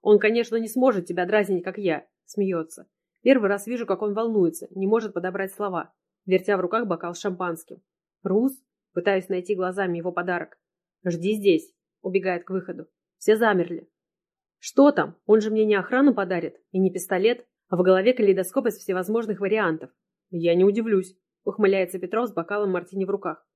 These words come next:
«Дружочек, останься живым для вечера, пожалуйста». Смотрю на его блестящие глаза и предвкушаю, как он проспит все веселье в моей кровати. В двери появляется друг с чем-то большим и скулящим в руках.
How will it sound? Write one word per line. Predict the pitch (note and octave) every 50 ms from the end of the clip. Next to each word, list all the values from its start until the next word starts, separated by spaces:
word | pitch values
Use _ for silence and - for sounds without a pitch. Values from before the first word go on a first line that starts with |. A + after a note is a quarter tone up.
| _ _ _ _ _ _ _ _ -
«Дружочек, | G3 A#3 C4 A#3+ C4+ C#4+ B3 - F3+ F#3
останься | F3+ - - C#4 D4 C#4 C#4+
живым | A#3+ A#3 A3+ B3+ A#3
для | F#3 G3+ G#3
вечера, | A3 A#3 G#3 - G3 E3+
пожалуйста». | E3 - F#3+ G3 G#3 F3 D#3+ D#3+ D#3 - - - - _ _ _ _ _ _ _ _ _ _ _
Смотрю | - - G3+ F#3 E3+ G#3+ B3
на | A#3 A3
его | G3 F#3+ A3 G#3+
блестящие | G3 F#3 F3+ - - G#3 G#3 G3+ - F#3 F3
глаза | F3 F#3 F3+ F3+ A#3 B3
и | A#3
предвкушаю, | F#3+ - F3 - - F3+ - - A#3+ G#3+ G#3
как | F#3+ F3+ F3+
он | G3 F#3+ F3
проспит | E3+ F3+ F3 - - A#3 G3+
все | - - G3+
веселье | F3+ F3+ F3 - A#3+ A#3+ A3+ G#3+ F#3+
в | F3+
моей | G3 F3+ F#3 F3+
кровати. | F3+ G3 G3+ F#3+ F#3+ E3 D#3+ - - - _ _ _ _ _ _ _ _ _ -
В | F#3 E3+
двери | E3 F#3 A3 B3
появляется | B3+ C4 B3+ A#3+ A3 G#3+ G#3+ G#3+ G#3 G#3 G#3+
друг | G3 A3+ C#4 A#3+
с | -
чем-то | - A#3 G#3+ G#3 -
большим | F3+ F#3+ F#3 F#3+ - - C#4 A3+
и | G3+
скулящим | - - G#3+ G#3 G#3 G#3 - G#3+ G#3
в | A3
руках. | A#3 A3+ - E3+ D3+ - _